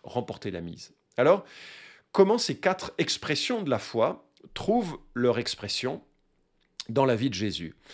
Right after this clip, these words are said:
Alors, la première, euh, la première expression, la première réalité ou définition, c'est que si la foi est la parole de Dieu, nous savons que Jésus lui-même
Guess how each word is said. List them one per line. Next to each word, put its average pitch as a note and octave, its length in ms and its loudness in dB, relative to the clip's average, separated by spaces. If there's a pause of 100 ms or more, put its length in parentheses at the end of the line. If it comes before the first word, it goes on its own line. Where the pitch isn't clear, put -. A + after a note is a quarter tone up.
(340)
Alors, D3 300 6 (720)
la G2+ 140 -4
première, D#3 480 0 (520)
euh, F#2+ 360 -6
la - 100 -8
première C3 280 0
expression, C#3 420 -2
la E3+ 80 0
première B2 320 0
réalité B2+ 440 2
ou C#3 120 0
définition, C#3 520 -2
c'est - 160 -4
que A#2 240 -2 (220)
si - 240 -2
la G3 100 6
foi F3 240 2
est C#3+ 40 4
la B2 80 4
parole G#2 320 -2
de F#2 80 -10
Dieu, C3+ 200 -4
nous E3 120 -4
savons C3 280 0
que C3 140 -2
Jésus B2 560 -2
lui-même D3+ 600 0